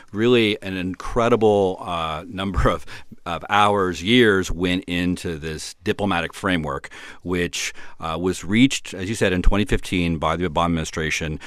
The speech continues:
uh, between Iran and then on the other side, the United States, the U K, uh, Russia, France, China, and Germany. So effen-,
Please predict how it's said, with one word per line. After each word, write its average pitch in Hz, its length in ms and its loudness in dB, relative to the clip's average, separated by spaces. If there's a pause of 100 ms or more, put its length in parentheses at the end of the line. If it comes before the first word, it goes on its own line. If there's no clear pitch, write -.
(200)
uh, - 60 -18
between 123 600 4
Iran 107 680 2 (220)
and 90 160 -4
then 92 140 0
on 92 80 0
the 98 100 2
other 113 180 4
side, 98 560 4
the 92 100 -8
United 90 320 0
States, 95 540 0
the 82 80 -10
U 90 160 -4
K, 87 560 -2 (340)
uh, 76 300 -4
Russia, 95 400 0
France, 87 600 -2
China, 82 520 -4
and 78 240 -10
Germany. 76 460 -6
So 76 260 -8
effen-, 92 260 -6